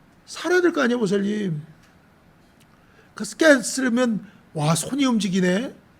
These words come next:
아, 이거 지금 내가 일어서네. 이걸 감사합니다. 내가 오늘도 거-, 걸을 수가 있고, 오늘도 내가 지금 이렇게 움직일 수 있고,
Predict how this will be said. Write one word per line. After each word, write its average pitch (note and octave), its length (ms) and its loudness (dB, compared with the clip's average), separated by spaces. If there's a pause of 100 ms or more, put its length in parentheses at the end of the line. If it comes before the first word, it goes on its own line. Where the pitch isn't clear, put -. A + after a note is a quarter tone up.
(220)
아, F#3+ 240 4
이거 G3+ 160 6
지금 F3+ 340 -2 (240)
내가 F#3 260 2
일어서네. A3 720 6 (260)
이걸 G3+ 180 6
감사합니다. D3 1300 -4 (500)
내가 F#3+ 160 4
오늘도 F3+ 400 6
거-, E3+ 160 0 (180)
걸을 F3 260 2
수가 F3 240 -4
있고, D3 360 -8 (280)
오늘도 G3+ 380 4
내가 F#3 320 2 (320)
지금 F#3 200 4
이렇게 F#3+ 260 6
움직일 F#3 340 4
수 - 140 -2
있고, E3+ 360 -4